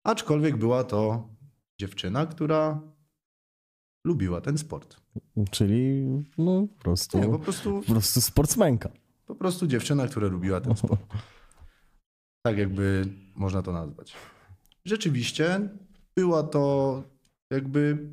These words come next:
Speaker 1: po prostu, odbywały się tam różne jakby stosunki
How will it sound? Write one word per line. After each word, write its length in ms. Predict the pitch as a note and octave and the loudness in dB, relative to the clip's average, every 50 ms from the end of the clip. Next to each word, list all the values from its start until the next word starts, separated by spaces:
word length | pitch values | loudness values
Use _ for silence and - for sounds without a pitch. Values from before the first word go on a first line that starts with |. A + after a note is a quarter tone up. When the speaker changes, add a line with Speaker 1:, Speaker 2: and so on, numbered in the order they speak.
| - - | -14 -14
Speaker 1:
po 80 | - | -10
prostu, 640 | F3+ - F3 F3 E3+ - - F3 E3 D#3+ D#3+ D#3+ D#3+ D#3+ - - _ _ _ _ _ _ _ _ _ _ _ _ _ _ _ _ _ _ _ - | -4 -2 0 0 0 -2 0 0 2 2 2 0 -2 -4 -10 -18 _ _ _ _ _ _ _ _ _ _ _ _ _ _ _ _ _ _ _ -2
odbywały 500 | D#3+ G3+ G3 G#3+ G3+ D#3 D3 C3 B2 A#2+ | 0 2 4 4 4 4 4 4 2 0
się 120 | A2+ - A#2 | 0 0 0
tam 460 | - A2+ G#2+ G#2 G#2 G2 G2 G2 - - - - - - - | 0 2 2 2 2 0 0 -4 -6 -14 -20 -20 -20 -18 -6
różne 380 | - A#2+ A#2+ A#2+ A2 A2 G#2+ G#2 | -2 0 2 2 2 0 0 0
jakby 640 | G#2 G2+ G2 G2 F#2+ F#2+ G2 G2 F#2+ F#2 F2+ - - - _ _ _ _ _ _ _ _ _ _ _ _ _ _ _ _ _ _ - | 0 -2 -2 -4 -2 -2 0 0 -2 -2 -6 -10 -14 -20 _ _ _ _ _ _ _ _ _ _ _ _ _ _ _ _ _ _ -12
stosunki 840 | - - A#2 G#2+ - A2+ G#2 G2 F2+ F2+ - G2+ G#2 B2+ D#3+ E3 D#3 | -6 -4 -4 -4 -2 0 0 0 -2 -2 0 0 2 2 2 0 -2